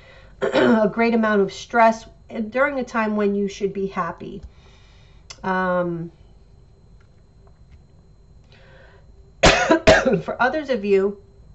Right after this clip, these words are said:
who are actually, uh, looking towards or planning towards becoming single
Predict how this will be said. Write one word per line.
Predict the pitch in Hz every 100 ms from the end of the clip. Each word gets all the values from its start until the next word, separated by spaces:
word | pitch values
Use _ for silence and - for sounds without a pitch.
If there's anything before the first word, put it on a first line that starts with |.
| - - - - - - - - - - - - - - - -
who | - 220
are | 220 214
actually, | 220 226 240 233 226 208
uh, | 190 185 185
looking | 185 196 233 247 226
towards | 220 226 208 202 196 190 -
or | - 196 185 180 175 -
planning | - 220 220 220 208
towards | - 202 190 185
becoming | - 190 - 202 196
single | 190 - 202 202 226 262